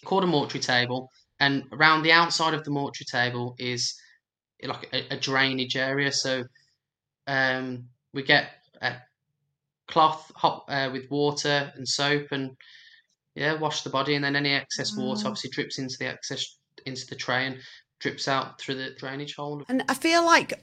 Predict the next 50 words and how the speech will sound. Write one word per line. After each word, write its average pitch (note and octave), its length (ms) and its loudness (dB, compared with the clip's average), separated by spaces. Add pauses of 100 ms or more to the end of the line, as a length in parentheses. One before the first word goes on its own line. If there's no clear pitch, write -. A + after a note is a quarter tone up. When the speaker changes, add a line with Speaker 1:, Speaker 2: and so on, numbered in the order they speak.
(120)
Speaker 3:
bodies A#3+ 420 6
change C3+ 520 4
when D3+ 140 2
they C#3+ 100 2
pass B2 240 -4
away, D3+ 520 -4
Speaker 2:
Mm. G3 260 2
Speaker 3:
um, D#3+ 400 4 (120)
like, D3 160 0
change D#3 240 4
shape E3 360 4
and C#3 120 0
stuff. B2 280 -2
I'm D3 140 2
not F3 300 2
massively C3+ 720 0
wise C3 380 0
on A#2 160 -4
that. C#3+ 200 0
I've D#3 80 -8
just - 200 -6
seen D3 260 2
my C#3 80 0
mum C#3 200 0
and C3 100 0
nana C3+ 260 0
die, C3+ 320 2
but C#3+ 260 -2 (320)
I E3+ 40 -2
feel A#3+ 160 10
like A#3+ 200 8
bodies G#3+ 340 4
seem G3 240 0
to, F#3 160 0
like, E3 180 6
change D#3+ 300 2
shape. G3+ 360 6
Or, G3+ 60 6
like, F3+ 200 8 (240)
I - 120 6
know, G3+ 100 12
for G3+ 100 0
example, F3+ 420 4
when F3+ 260 6
my E3+ 160 8
mum F3 220 4
was D#3+ 140 2
poorly F3 540 4
with C3+ 220 -2
cancer, E3 680 2